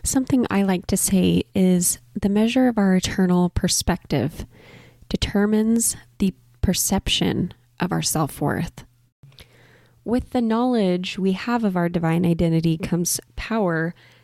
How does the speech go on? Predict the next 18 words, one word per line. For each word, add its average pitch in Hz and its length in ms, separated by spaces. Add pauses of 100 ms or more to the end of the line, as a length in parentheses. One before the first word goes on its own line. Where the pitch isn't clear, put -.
(140)
that 170 400 (100)
the 196 460
adversary 269 580
doesn't 240 280
want 214 140
us 220 100
to - 80
have. 202 360 (320)
He 254 200
wants 254 280
us 214 200
to - 160
turn - 280
inward 165 540
and 175 220
to 175 100
think 185 280
of 170 300